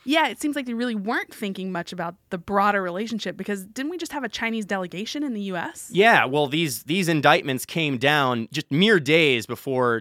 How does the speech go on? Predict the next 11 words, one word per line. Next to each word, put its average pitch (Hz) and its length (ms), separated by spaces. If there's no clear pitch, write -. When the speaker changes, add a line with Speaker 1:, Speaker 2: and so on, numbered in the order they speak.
Speaker 2:
Chinese 135 420
officials 123 460
arrived 120 600
in 170 180
Washington 127 460
in 113 60
the 107 80
middle 135 260
of 120 60
this 117 200
week. 113 380